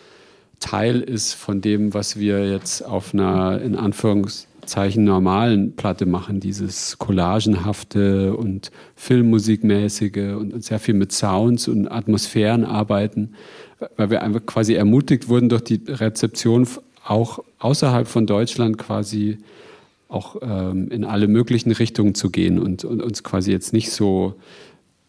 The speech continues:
selbst zu definieren als was Bestimmtes, sondern dass das einfach vollkommen offenes Konzept ist. Und dieses, äh, quasi das, ähm,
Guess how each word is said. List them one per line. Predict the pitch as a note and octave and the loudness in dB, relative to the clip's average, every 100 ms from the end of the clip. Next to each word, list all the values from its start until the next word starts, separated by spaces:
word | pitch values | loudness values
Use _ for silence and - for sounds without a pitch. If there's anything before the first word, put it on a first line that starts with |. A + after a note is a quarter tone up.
| _ - | _ -14
selbst | C#3+ - A#2 A#2+ - | -10 -2 -2 -2 -4
zu | - | -2
definieren | G#2+ G2+ A2+ G2+ G#2+ F#2+ F2+ | 0 0 4 4 6 4 2
als | - F#2+ - - - | -2 -8 -8 -12 -12
was | - F2+ | -10 -10
Bestimmtes, | - - - G2+ F2+ F#2 - | -8 -6 0 0 0 -6 -4
sondern | F#2+ F#2+ F#2 | -2 -2 -2
dass | F#2 G2 | -6 -8
das | - - | -10 -8
einfach | - G#2 F#2+ | -6 -4 -6
vollkommen | - G#2+ - G#2 - | -4 -4 -2 -2 -2
offenes | A2+ - A2 F#2+ - - - _ - - - _ - | -4 0 2 2 0 -8 -14 _ -20 -20 -20 _ -10
Konzept | - G2+ - A2+ - - | -4 -2 -2 -4 -4 -6
ist. | - - | -4 -4
Und | G2+ A2 | -4 -2
dieses, | G#2 G#2 - | 0 0 -2
äh, | B2 G2+ G2 - - | -2 0 0 -4 -4
quasi | G2+ F#2+ G2+ | -4 0 0
das, | F#2+ G2 - - - - - _ - D#3 - | 0 -2 -4 -10 -16 -20 -20 _ -18 -16 -8
ähm, | A#2+ F#2+ F#2+ | -2 0 -2